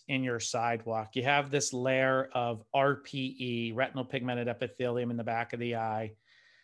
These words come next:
that starts to break down. And on an O C T, that's those hyper, hyper reflective columns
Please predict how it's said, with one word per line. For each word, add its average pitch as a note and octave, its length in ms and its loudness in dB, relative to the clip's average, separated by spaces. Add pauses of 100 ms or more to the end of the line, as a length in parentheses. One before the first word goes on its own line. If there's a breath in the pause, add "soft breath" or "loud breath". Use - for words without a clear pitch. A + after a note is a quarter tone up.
(160 soft breath)
that C3 180 2
starts D3+ 420 4
to D3 100 2
break C3+ 300 2
down. C3 300 2
And A#2+ 100 0
on C3 160 2
an C3 100 0
O C#3+ 120 6
C C#3 260 0
T, C#3 280 2
that's B2 240 0
those B2 220 2
hyper, C#3+ 760 2
hyper C#3 560 2
reflective C3 640 -2
columns B2+ 640 -2